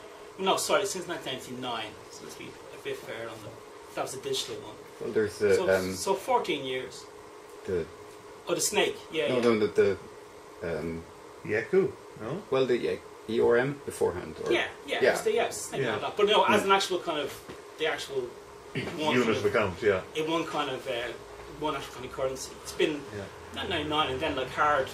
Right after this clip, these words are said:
Speaker 1: hard currency since, like,
Speaker 3: Two oh two.
Speaker 1: since, like, two thousand two. By
Speaker 3: Yeah.
Speaker 1: two thousand seven, it started hitting walls.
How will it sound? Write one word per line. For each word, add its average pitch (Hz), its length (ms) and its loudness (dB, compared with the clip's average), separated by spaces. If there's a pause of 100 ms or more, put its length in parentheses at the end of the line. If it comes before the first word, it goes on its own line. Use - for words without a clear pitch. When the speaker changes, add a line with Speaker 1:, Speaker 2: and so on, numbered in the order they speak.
(180)
Speaker 1:
hard 156 220 2
currency 135 360 -6
since, - 280 -8 (680)
like, 104 240 6
Speaker 3:
Two 110 80 0
oh 101 60 6
two. 95 100 -4 (120)
Speaker 1:
since, 135 220 -8
like, 123 140 -10
two 131 100 -6
thousand 120 300 -8
two. 139 300 -2
By - 80 -8
Speaker 3:
Yeah. 101 80 -8
Speaker 1:
two 104 80 -4
thousand 165 240 -4
seven, 165 400 -6
it 113 60 -10
started - 360 -8
hitting 117 240 -12
walls. 139 340 -12